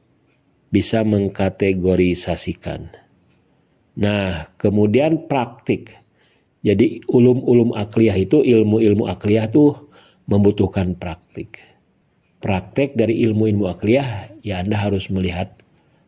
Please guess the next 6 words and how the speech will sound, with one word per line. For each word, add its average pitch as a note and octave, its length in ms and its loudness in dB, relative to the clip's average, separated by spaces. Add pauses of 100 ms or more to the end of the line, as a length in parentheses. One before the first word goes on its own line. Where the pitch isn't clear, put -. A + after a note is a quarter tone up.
situasi, G#2 880 -2 (480)
melihat F2 480 -6
konteks G#2 720 -4
di F#2+ 140 -2
zaman F2 340 -2
Anda. A2+ 400 -4